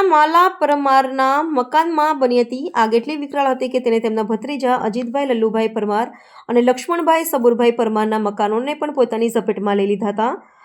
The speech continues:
આ ઘટના સમયે માલાભાઈ અને તેમની પત્ની પાર્વતીબેન ઘરમાં હાજર હતા, પરંતુ સદનસીબે તેઓ સમયસર બહાર નીકળી શક્યા હતા.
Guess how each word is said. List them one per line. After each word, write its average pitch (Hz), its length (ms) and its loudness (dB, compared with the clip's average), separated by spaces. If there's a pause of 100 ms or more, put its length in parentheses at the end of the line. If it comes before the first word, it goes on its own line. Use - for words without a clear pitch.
(200)
આ 247 100 6
ઘટના 302 400 2
સમયે 320 420 0
માલાભાઈ 247 440 4
અને 233 120 2
તેમની 226 260 0 (140)
પત્ની 247 400 -2
પાર્વતીબેન 277 640 0
ઘરમાં 233 280 -2
હાજર 220 260 -2
હતા, 220 220 0
પરંતુ 214 360 -4
સદનસીબે 226 640 -6
તેઓ 247 180 2
સમયસર 214 520 -4
બહાર 196 120 2
નીકળી 196 300 -4
શક્યા 190 240 -6
હતા. 196 160 -4